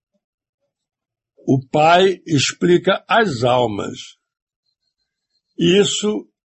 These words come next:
é algo novo. O Pai agora está tornando vocês conscientes da alma. O Pai não tem um corpo.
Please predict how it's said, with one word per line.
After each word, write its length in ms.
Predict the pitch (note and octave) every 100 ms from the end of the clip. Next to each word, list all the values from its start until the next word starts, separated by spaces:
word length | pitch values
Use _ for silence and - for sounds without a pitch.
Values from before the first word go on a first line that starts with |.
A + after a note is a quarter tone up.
| _ -
é 140 | E3+
algo 380 | D3 D3 D#3+ F#3+
novo. 640 | D#3+ A2+ G#2 G2 G2 F#2+ _ _ _ _ _ _ _ _ _ _ _ _ _ _ _ _ -
O 160 | C#3
Pai 260 | C3+ F#3 F#3+
agora 800 | D3+ A2+ C3+ D#3+ D3 G#2+ G#2+ -
está 400 | - A#2+ - D#3+
tornando 420 | C3+ C#3+ C3+ C#3+ B2
vocês 920 | A#2 G#2+ - D#3 E3+ E3+ - - - _ _ _ _ _
conscientes 1400 | - G3+ A3 A3 - - F#3+ D#3 D#3+ D#3+ - D#3 C3 D#3+
da 220 | C#3+ E3
alma. 760 | B2 A#2 A#2+ A#2 G2 F2+ G2 G#2 G#2 _ _ _ _ _ _ _ _ _ _ _ _ _
O 160 | - F3
Pai 540 | C3+ E3 E3+ F3 C3+
não 320 | A#2+ F#3 G#3+ C#3+
tem 260 | A3+ B3
um 160 | D#3+ A#2
corpo. 480 | - A2 G2 -